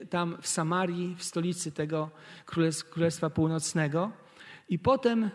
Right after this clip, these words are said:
Bóg powiedział, że pomści to wszystko, co Achab zrobił, i wyznaczył do tej pomsty Jehu.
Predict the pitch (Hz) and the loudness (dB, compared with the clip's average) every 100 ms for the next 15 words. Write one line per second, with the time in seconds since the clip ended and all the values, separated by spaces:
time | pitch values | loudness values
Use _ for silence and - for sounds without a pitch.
0 | 180 165 233 - 202 190 214 208 202 185 | 0 0 0 0 0 2 2 4 2 2
1 | 202 - 240 262 214 - 165 165 151 175 | 0 0 0 0 0 -2 -2 -2 0 0
2 | 160 165 147 175 143 147 165 156 160 156 | 0 0 0 0 0 0 -2 0 0 0
3 | 190 196 185 185 175 214 220 196 196 185 | 0 -2 -2 0 -2 -2 0 0 0 -2
4 | 160 208 208 - 196 202 202 - 131 | -2 -2 -2 0 2 4 2 -2 -8